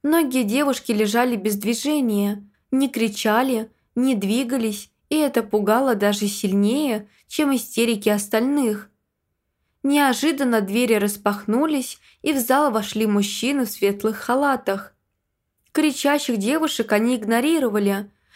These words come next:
сосредотачивались на тех, кто не двигался. Каждый в рот по три капли из непонятных пузырьков,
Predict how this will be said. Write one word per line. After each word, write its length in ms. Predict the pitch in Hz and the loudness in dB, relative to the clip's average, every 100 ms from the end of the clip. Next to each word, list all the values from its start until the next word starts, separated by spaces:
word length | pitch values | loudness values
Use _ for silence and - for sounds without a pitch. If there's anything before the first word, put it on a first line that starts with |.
| - | -18
сосредотачивались 1200 | - 277 269 254 220 214 240 302 - 247 208 208 | -6 -6 -2 0 2 2 2 2 0 0 2 0
на 120 | 214 208 | 0 -2
тех, 380 | 208 254 320 | -2 -2 -2
кто 220 | - - 202 | -4 0 0
не 140 | 214 | 0
двигался. 880 | 226 285 311 233 208 - 202 202 202 - _ _ _ _ _ _ | 0 0 2 0 0 -2 -2 -2 -6 -18 _ _ _ _ _ _
Каждый 460 | - 311 302 240 226 | 2 2 2 2 2
в 60 | |
рот 240 | 220 302 - | 2 2 0
по 120 | 220 | -2
три 220 | 214 240 | 0 -2
капли 560 | 208 233 330 339 240 214 | 0 2 2 2 -2 0
из 200 | 269 233 | -2 0
непонятных 720 | 240 233 220 226 247 220 208 | 0 2 2 2 0 -4 -2
пузырьков, 680 | 220 202 208 - 254 339 | 0 0 -2 0 0 0